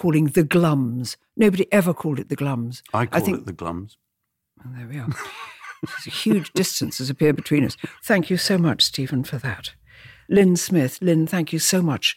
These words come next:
Speaker 1: for contacting us. And Lynn says, "As I've grown older," Lynn, you never grow older. "As I've grown older, I've come to appreciate classical music more and more. And now, at the age of sixty-nine,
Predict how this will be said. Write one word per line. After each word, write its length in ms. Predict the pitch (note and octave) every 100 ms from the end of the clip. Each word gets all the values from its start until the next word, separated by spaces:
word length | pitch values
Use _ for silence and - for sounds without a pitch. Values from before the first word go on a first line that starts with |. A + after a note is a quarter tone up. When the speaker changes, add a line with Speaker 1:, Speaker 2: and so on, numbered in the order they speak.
| - - - _
Speaker 1:
for 140 | -
contacting 680 | - G3 F3 D3 F2 - A#2+
us. 240 | A2+ - - - - - -
And 160 | F#3
Lynn 180 | G#3 B3
says, 340 | B3 F3+ D#3 -
"As 180 | G#3 B3
I've 200 | A#3+ A3
grown 200 | F#3+ F3
older," 480 | D#3+ C#3+ C3+ B2+ E3+ _ _ _ _ -
Lynn, 240 | D3+ C#3
you 100 | C3+
never 260 | C#3 D3+ D3
grow 260 | C3+ C#3
older. 240 | C3+ C#3 C#3 _ - - - -
"As 140 | A#3+
I've 120 | C4+
grown 200 | A3 F3+
older, 240 | D#3+ D#3 D#3 - _
I've 180 | D4+ -
come 200 | A3+ F#3+
to 80 | F#3
appreciate 520 | E3 - F3 - D3 -
classical 340 | D#3 - E3
music 340 | D#3+ D3 - D3+
more 220 | D3 C#3+
and 100 | C#3
more. 300 | B2+ F#2 -
And 160 | C3 D3+
now, 380 | A#3 E3+ C3 G#3+ - - -
at 80 | F3
the 80 | F3
age 160 | E3+
of 80 | D#3
sixty-nine, 760 | - - - F#3+ F#3 D#3 E3+